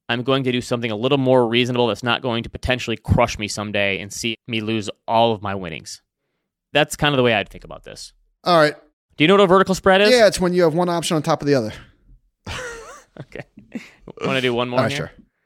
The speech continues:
Speaker 1: I've read that in some cases, buying tokens in a certain cryptocurrency is equivalent to betting or investing in the success of that cryptocurrency network, i e the future apps and traffic to that network, and that this is one of the key benefits of Web three.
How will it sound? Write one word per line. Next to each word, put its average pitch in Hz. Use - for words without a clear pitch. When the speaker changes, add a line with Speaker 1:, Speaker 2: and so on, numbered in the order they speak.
Speaker 1:
I've 139
read 202
that 226
in 190
some 170
cases, 160
buying 139
tokens 170
in 139
a -
certain 135
cryptocurrency 135
is 110
equivalent 156
to 120
betting 135
or 120
investing 120
in 117
the 107
success -
of 139
that 113
cryptocurrency 120
network, 101
i 113
e 110
the 104
future 120
apps 117
and 101
traffic -
to 117
that 98
network, 139
and 127
that 131
this 156
is 143
one 143
of 127
the 127
key -
benefits 123
of 107
Web 101
three. 131